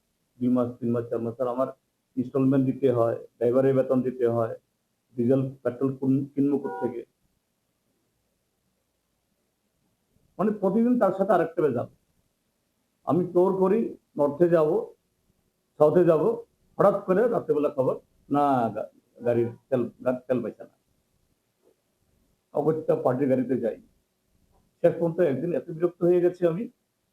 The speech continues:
বললো, "ভাই, তুমি যাও গিয়া, ঠিক আছে, আমি দেখি কেমনে ম্যানেজ করতে পারি।" এবং একটু ইয়ে হইল,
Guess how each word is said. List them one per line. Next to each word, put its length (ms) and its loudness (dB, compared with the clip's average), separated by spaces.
বললো, 160 0
"ভাই, 140 0
তুমি 380 -6
যাও 180 0
গিয়া, 180 -12
ঠিক 100 -4
আছে, 200 -2
আমি 260 -4
দেখি 260 -8
কেমনে 180 -2
ম্যানেজ 260 -4
করতে 280 -16
পারি।" 160 -14
এবং 220 -6
একটু 340 -8
ইয়ে 260 0
হইল, 260 2